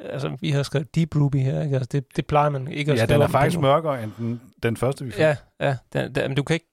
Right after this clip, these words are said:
Speaker 1: se igennem den her vin i klasse. Det er lidt usædvanligt.
Speaker 2: Duftmæssigt, hvad har vi gang i der?
Speaker 1: Jamen, øh, igen en ret intens, øh, duft med noget, øh, hvor vi har lakrids og chokolade,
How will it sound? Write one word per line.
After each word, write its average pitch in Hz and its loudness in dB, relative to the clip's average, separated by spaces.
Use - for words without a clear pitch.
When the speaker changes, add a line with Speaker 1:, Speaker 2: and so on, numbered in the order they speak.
Speaker 1:
se - -4
igennem 135 -4
den 135 -2
her 131 -2
vin 131 -6
i 131 -8
klasse. 131 -6
Det 143 -2
er 135 -4
lidt 151 -4
usædvanligt. 117 -8
Speaker 2:
Duftmæssigt, 220 -2
hvad 185 2
har 190 2
vi 170 -2
gang 196 0
i 190 -4
der? 208 0
Speaker 1:
Jamen, 165 2
øh, 151 4
igen 151 -2
en 160 -2
ret 147 2
intens, 165 -4
øh, 139 -2
duft - -4
med 139 -2
noget, 127 -4
øh, 120 -6
hvor 139 -6
vi 131 -4
har 127 2
lakrids - -4
og 123 -8
chokolade, 156 -2